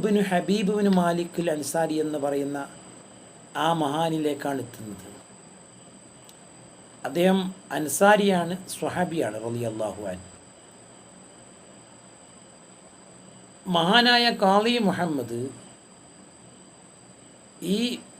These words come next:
രചന, മുഹീദ്ദീൻ മാല എന്ന് പറയുന്ന ആ ഒരു രചന ഉണ്ടാക്കാൻ മഹാനവറുകൾ സ്വീകരിച്ച ഗ്രന്ഥങ്ങൾ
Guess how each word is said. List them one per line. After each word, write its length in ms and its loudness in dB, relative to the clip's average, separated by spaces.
രചന, 380 4
മുഹീദ്ദീൻ 500 0
മാല 220 6
എന്ന് 240 6
പറയുന്ന 400 0
ആ 20 0
ഒരു 180 -2
രചന 340 0
ഉണ്ടാക്കാൻ 680 6
മഹാനവറുകൾ 600 4
സ്വീകരിച്ച 680 0
ഗ്രന്ഥങ്ങൾ 720 4